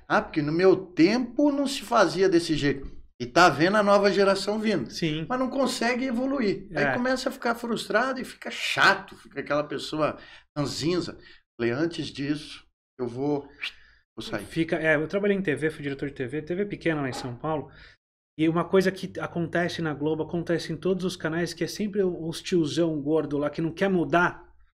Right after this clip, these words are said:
Speaker 2: de jeito nenhum,
Speaker 1: Uhum.
Speaker 2: porque não quer perder o
Speaker 1: Isso
Speaker 2: salário de
Speaker 1: mesmo.
Speaker 2: quatrocentos pau por mês, que ele é diretor-chefe, que acho que até mais hoje um da Globo, deve ser até mais que isso, e o cara não quer mudar. E vem a safra nova, e a galera, ninguém muda.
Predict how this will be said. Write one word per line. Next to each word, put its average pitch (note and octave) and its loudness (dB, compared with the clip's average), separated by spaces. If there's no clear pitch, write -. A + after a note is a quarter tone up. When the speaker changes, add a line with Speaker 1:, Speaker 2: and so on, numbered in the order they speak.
Speaker 2:
de D3 -4
jeito G#3+ 6
nenhum, E3+ 4
Speaker 1:
Uhum. D#3 0
Speaker 2:
porque G3+ 2
não F3+ 4
quer F3 2
perder E3+ 2
o - 2
Speaker 1:
Isso E3 0
Speaker 2:
salário E3 4
de E3 4
Speaker 1:
mesmo. E3 -2
Speaker 2:
quatrocentos G3+ 0
pau E3 -2
por D3 2
mês, F3 2
que - -8
ele C#3+ -2
é - -2
diretor-chefe, D#3 -2
que - -20
acho B2 -8
que - -4
até F3+ 0
mais D#3 2
hoje C3 0
um C3 -6
da B2+ -4
Globo, C#3 -4
deve C3 -4
ser C#3+ -10
até D3 -10
mais C#3+ -10
que E3 -8
isso, E3 -8
e - -8
o G3+ -6
cara A#3+ 0
não G#3+ 0
quer A3+ 2
mudar. C3+ -2
E C#3 -10
vem D#3+ -2
a F3 0
safra F#3 -4
nova, F#3 -2
e F3+ 0
a F#3 4
galera, F#3+ 0
ninguém F3+ -2
muda. G3 -2